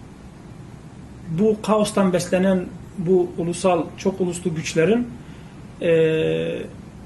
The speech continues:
oradaki çıkarların kesilmesi demek. O yüzden kaostan ve savaştan besleniyorlar. Amerika'ya, Libya'ya ciddi anlamda dolar veriyor. Burası çok önemli.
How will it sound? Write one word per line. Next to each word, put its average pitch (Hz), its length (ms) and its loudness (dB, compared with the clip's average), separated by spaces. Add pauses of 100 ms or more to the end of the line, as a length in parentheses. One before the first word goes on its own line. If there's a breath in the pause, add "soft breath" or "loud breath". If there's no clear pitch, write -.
oradaki 202 540 2 (520)
çıkarların 196 480 4
kesilmesi 202 480 2
demek. 147 260 2
O 208 100 6
yüzden 190 300 2
kaostan 202 680 2
ve 185 100 2
savaştan 190 560 2 (300)
besleniyorlar. 160 600 2 (1000 loud breath)
Amerika'ya, 220 680 4 (640)
Libya'ya 190 520 6
ciddi 208 380 6
anlamda 180 480 4
dolar 175 280 4
veriyor. 233 300 6 (1040)
Burası 180 280 2
çok 185 200 0
önemli. 202 360 2